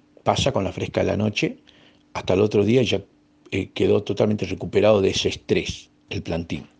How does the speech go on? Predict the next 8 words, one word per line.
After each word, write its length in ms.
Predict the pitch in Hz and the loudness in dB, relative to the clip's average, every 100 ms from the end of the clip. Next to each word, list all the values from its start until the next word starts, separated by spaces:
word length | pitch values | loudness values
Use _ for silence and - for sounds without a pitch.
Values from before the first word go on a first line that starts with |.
| _ _ _ _ _ _ _ _ _ _ _ _ _ | _ _ _ _ _ _ _ _ _ _ _ _ _
Eh, 300 | 120 107 107 - _ _ | 0 2 0 -4 _ _
<clears throat> 560 | 220 190 - - 139 101 _ _ _ _ _ _ _ _ _ _ - _ _ | 4 6 4 2 2 -2 _ _ _ _ _ _ _ _ _ _ -20 _ _
entonces, 500 | - 135 143 - - - | 2 6 6 4 -4 -2
con 140 | - 185 | 2 4
este 160 | 202 | 6
distanciamiento 720 | 180 131 139 139 139 160 139 | 6 6 0 2 2 2 4
de, 240 | 104 101 - | 4 2 -2
de 640 | - 104 113 110 104 101 | -10 0 2 4 2 0